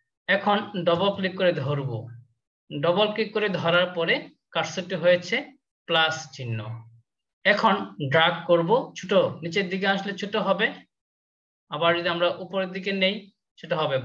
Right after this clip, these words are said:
বড়। আবার যদি আমরা ডান পাশে Double click করে টান দেই, ডান পাশে বড় হবে। আবার যদি আমি ছোট করতে চাই ডান পাশ দিক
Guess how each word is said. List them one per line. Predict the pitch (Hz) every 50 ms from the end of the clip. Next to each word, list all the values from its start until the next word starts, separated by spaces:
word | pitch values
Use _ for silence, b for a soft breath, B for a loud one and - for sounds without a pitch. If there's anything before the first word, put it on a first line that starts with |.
| 117
বড়। | 113 104 101 - 117 - - _ _ _ _ _ _ _ b b b b b b b 156
আবার | 165 190 196 196
যদি | 196 196 202 196
আমরা | 196 196 180 175
ডান | 175 175 180 180 190
পাশে | 185 185 - 196 196 190 - - - _ _ - - - _ -
Double | 170 170 180 190 180
click | 190 190 190 190 190 202
করে | 196 190 190 190 190
টান | 196 190 190 190 180
দেই, | 185 190 208 226 - - _ _ _ -
ডান | 170 165 170 170 185
পাশে | 185 180 - 185 170 170
বড় | 170 175 165 -
হবে। | 160 139 151 170 185 - - - _ _ _ _ _ _ _ _ _ _ _ - 156
আবার | 151 160 170 175 170 180
যদি | 185 180 190 190
আমি | 190 180 -
ছোট | 185 185 208 202 202
করতে | 196 - - 196 180 -
চাই | 196 185 180 180
ডান | 175 175 175 180
পাশ | 185 175 180 180
দিক | 190